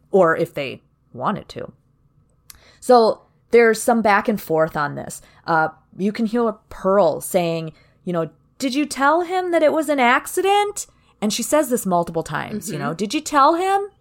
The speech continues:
Speaker 1: And then she'll say, "Do you know why they got that murder charge on me?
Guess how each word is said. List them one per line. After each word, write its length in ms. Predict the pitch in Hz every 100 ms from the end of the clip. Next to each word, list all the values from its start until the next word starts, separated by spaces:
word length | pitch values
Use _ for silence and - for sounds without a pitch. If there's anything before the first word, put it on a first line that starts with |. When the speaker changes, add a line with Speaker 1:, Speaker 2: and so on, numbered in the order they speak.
| _ _ _ _ -
Speaker 1:
And 160 | 214
then 120 | 233 226
she'll 180 | 226
say, 420 | 208 202 185 175 - _ _ _ -
"Do 120 | 262
you 100 | 359
know 180 | 370 381
why 440 | 214 220 233 320
they 180 | 359 349
got 520 | 254 247 285 - -
that 220 | 254 202
murder 380 | 208 220 277 349
charge 380 | - 330 359 359
on 240 | 349 359
me? 340 | 349 370 392